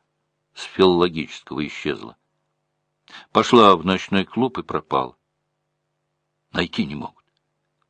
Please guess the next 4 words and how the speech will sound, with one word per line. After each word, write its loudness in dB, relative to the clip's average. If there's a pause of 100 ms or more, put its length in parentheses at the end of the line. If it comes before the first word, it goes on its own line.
(920)
Я, 2
как -2
услышала -6
это, -14